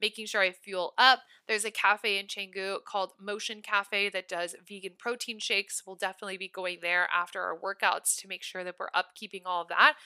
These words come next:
But that way I have a little bit of that leniency. Remember, we talked about that eighty twenty. What is that eighty percent?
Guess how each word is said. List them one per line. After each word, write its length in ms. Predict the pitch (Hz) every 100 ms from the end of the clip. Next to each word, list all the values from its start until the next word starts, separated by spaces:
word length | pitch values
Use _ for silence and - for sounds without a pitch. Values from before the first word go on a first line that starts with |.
| - - _
But 140 | 262
that 180 | 294 311
way 120 | 330
I 100 | 339 -
have 220 | 240 254
a 40 |
little 200 | 233 214
bit 240 | 214 233 -
of 180 | 226 214
that 200 | 233 240
leniency. 640 | 320 427 233 - 185 170
Remember, 340 | 185 269 254
we 100 | 196
talked 200 | - 269
about 160 | 254 202
that 140 | 180 -
eighty 280 | 214 233 247
twenty. 520 | - 240 277 196 - - - - -
What 320 | 196 190 233
is 160 | 294 262
that 180 | 233 - -
eighty 300 | 220 233 233
percent? 560 | - 202 - 302 226